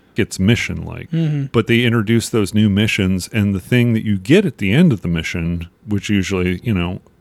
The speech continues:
Speaker 1: you can sink an hour or a couple hours into, you get a frame or a gun or that
Speaker 2: Right.
Speaker 1: thing. You know, and there's also opportunities to grind for other stuff.
Speaker 2: Mm-hmm.
Speaker 1: But I think that's an appropriate reward,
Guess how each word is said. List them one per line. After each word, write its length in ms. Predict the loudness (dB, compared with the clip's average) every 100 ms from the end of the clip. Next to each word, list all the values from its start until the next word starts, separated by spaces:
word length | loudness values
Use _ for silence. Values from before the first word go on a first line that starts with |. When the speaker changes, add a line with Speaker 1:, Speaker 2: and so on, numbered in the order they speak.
| _
Speaker 1:
you 140 | -18 -4
can 260 | -2 -2
sink 420 | -2 -4 -2 -4 -6
an 100 | -4
hour 220 | -2 -2
or 360 | -2 -2 -2 -4
a 40 |
couple 340 | -4 -6 -4 -4
hours 360 | -2 -4 -2
into, 480 | -2 -2 -4 -6 -8 -12 -20 _ _ _ _ _ _ _ _
you 160 | -4 -2
get 240 | 0 0
a 60 | -2
frame 500 | -6 -6 -6 -10 -16 -2
or 160 | 2 2
a 100 | 0
gun 420 | -4 -8 -8 -14 -4
or 160 | 0
that 140 | 2 2
Speaker 2:
Right. 140 | 0
Speaker 1:
thing. 260 | 0 0 -6 -18 _ 0
You 80 | 2
know, 80 | 4
and 100 | 4
there's 160 | 4
also 360 | 2 2 0 -2 -4
opportunities 560 | -4 -2 0 2 0 -4
to 80 |
grind 480 | -2 0 0 -2 -4
for 240 | -4 -4 -6 _ -20 _
other 240 | -8 -6 -8
stuff. 480 | -6 -4 -4 -2
Speaker 2:
Mm-hmm. 320 | -2 -2 -6 -8 -14 -20 _ _ _ _ _ _
Speaker 1:
But 140 | 0 2
I 80 | 2
think 220 | 0 2
that's 200 | 2 2
an 80 | 0
appropriate 720 | 0 0 0 2 2 2 -2 -8 0
reward, 640 | 2 4 2 2 -2